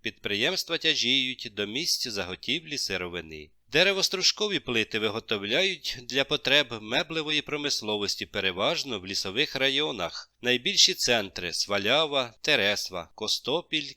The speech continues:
Київ. Меблева промисловість виробляє майже половину продукції деревообробної промисловості.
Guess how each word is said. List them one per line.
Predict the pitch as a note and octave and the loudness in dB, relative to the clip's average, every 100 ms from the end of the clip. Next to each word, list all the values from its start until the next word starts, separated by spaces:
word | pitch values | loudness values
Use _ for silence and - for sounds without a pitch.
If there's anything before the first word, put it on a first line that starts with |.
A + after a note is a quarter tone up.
| - | -8
Київ. | F#2 F2 D#2+ D#2 - _ - | -4 -4 -6 -12 -18 _ -6
Меблева | G#2+ F#3 F3+ F3+ | 0 2 2 0
промисловість | E3+ F3 E3+ D3+ C#3 D3+ C#3+ B2+ | 0 -2 -2 -2 0 0 0 0
виробляє | B2 A#2 G2 G2 D3+ C#3+ F#2 | 2 2 2 0 2 0 -4
майже | F2+ D3+ F3 D#3+ | -2 0 2 0
половину | - D3+ C#3+ C3+ C3+ B2 | -2 -4 2 2 2 -2
продукції | G#2 F#2+ C3 F3+ - E3+ D#3+ C#3+ | -6 -4 -6 -6 -4 -2 -4 -6
деревообробної | G2+ C3 C#3 C3 A#2 A2 E3 E3 E3+ | 2 2 4 2 0 0 -4 -4 -6
промисловості. | D#3+ C#3+ E3 D#3+ - F#2 E2+ E2 - - D#2+ | -4 -4 -2 -2 -2 -6 -8 -8 -8 -8 -16